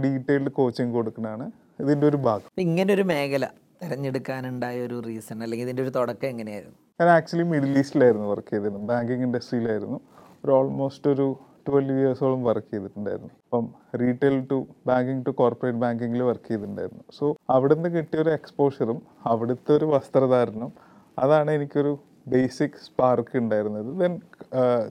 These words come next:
Speaker 1: ചെറുപ്പത്തിൽ പെയിന്റ് ചെയ്യായിരുന്നു. അപ്പോൾ അതിൻ്റെയൊക്കെ ഒരു സ്പാർക്കും കളറുകളുടെ ഇഷ്ടവും, പിന്നെ ആൾക്കാർ ഡ്രസ് ചെയ്യണത് എപ്പോഴും, ആ, ഒബ്സർവ് ചെയ്യാറുണ്ട്,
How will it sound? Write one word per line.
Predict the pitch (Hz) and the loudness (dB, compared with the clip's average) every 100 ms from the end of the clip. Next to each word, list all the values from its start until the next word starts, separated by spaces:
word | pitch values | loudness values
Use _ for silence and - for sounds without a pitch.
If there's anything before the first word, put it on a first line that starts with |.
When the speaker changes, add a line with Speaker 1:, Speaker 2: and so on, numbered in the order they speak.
| - | 2
Speaker 1:
ചെറുപ്പത്തിൽ | 139 131 147 139 151 - | 2 4 0 0 -2 0
പെയിന്റ് | 139 135 131 | 2 2 2
ചെയ്യായിരുന്നു. | 127 113 101 98 - - - _ _ | 2 2 -2 -8 -16 -20 -20 _ _
അപ്പോൾ | 120 135 | -2 0
അതിൻ്റെയൊക്കെ | 131 143 147 170 | 0 -2 -2 -2
ഒരു | 165 - | -4 -2
സ്പാർക്കും | 147 139 135 151 147 | 0 0 0 -4 2
കളറുകളുടെ | 139 127 131 135 135 139 131 135 139 | 4 6 6 4 4 2 0 0 0
ഇഷ്ടവും, | - - 120 - _ - | -2 0 0 -2 _ -4
പിന്നെ | 131 123 127 | 0 2 4
ആൾക്കാർ | 127 120 135 143 147 143 | 2 4 4 4 0 0
ഡ്രസ് | 135 135 - | 0 2 0
ചെയ്യണത് | 151 147 143 | 2 4 2
എപ്പോഴും, | 135 139 139 151 - | 2 0 0 0 2
ആ, | 127 117 120 | 2 4 0
ഒബ്സർവ് | - 143 135 131 | 2 4 6 4
ചെയ്യാറുണ്ട്, | 131 123 107 101 | 6 6 4 -4